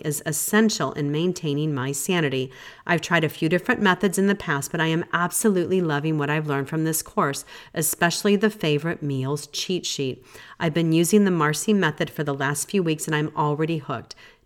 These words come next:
Take the course, ladies, worth every penny. So, ladies,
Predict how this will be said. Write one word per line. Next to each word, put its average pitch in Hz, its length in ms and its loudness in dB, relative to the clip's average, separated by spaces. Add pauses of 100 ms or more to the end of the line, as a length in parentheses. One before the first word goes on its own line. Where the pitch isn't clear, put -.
(100)
Take 180 160 2
the 202 80 -2
course, 151 380 -2
ladies, - 320 -10
worth 147 200 -4
every 156 280 -2
penny. 127 420 -6 (400)
So, - 160 0
ladies, 190 560 2